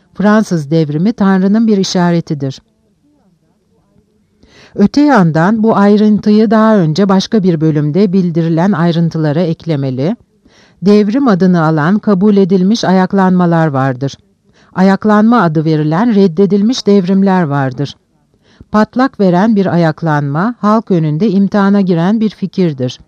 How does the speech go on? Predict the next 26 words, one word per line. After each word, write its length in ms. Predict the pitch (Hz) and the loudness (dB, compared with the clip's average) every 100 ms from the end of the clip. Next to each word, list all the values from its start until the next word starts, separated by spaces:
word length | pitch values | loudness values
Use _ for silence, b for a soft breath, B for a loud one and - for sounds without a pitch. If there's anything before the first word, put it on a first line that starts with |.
| _ _ _ _ b b b | _ _ _ _ b b b
Halk 320 | 208 247 - | -2 -2 -4
siyah 360 | - 214 214 233 | -4 0 2 2
yuvarlağını 720 | 185 170 165 160 160 156 151 | 2 2 0 0 -2 -2 -4
atarsa 580 | 175 202 175 139 175 214 | -4 -2 -2 -2 -4 -4
fikir 380 | 180 - 254 | -6 -4 -2
başarısızlığa 840 | 196 196 208 185 214 180 196 190 175 | 0 0 -2 -2 -4 -4 0 2 2
uğramış 440 | 151 143 143 - | 0 -2 -4 -6
demektir. 500 | 151 143 139 - 147 - _ _ b b | -6 -4 -6 -8 -10 -10 _ _ b b
Ayaklanma 760 | - 185 185 196 190 190 202 156 | -2 0 0 0 0 2 0 0
da 140 | 208 | -2
zararlı, 680 | 180 185 170 165 151 190 233 | 0 0 2 0 0 -2 0
önemsiz 640 | 175 175 165 160 226 - | 0 0 -2 -6 -8 -4
bir 140 | 208 | -6
kavga 420 | - 180 165 156 156 | -4 -2 -2 -2 -4
olur. 320 | 131 143 - - _ _ _ _ _ _ _ _ _ _ _ b b b b b | -4 -6 -10 -18 _ _ _ _ _ _ _ _ _ _ _ b b b b b
Her 320 | b 240 302 233 | b 0 0 2
davette 640 | 185 165 160 160 - 240 | 2 2 0 -2 -2 0
hayalin 640 | 240 220 220 214 214 247 | 2 2 4 2 2 2
her 180 | 247 269 | 2 0
istediği 480 | 220 - 185 170 170 | -2 -2 -2 0 0
anda 320 | 165 160 208 | 0 0 -2
savaşa 420 | - 202 202 214 | 0 0 0 0
girmek 560 | 180 160 139 165 240 - | -2 -2 -2 -4 -4 -4
halkın 380 | 196 196 226 214 | -2 -2 0 0
harcı 420 | 180 160 156 202 | 0 0 -2 -2
değildir. 480 | 190 160 131 139 | 0 -2 -2 -6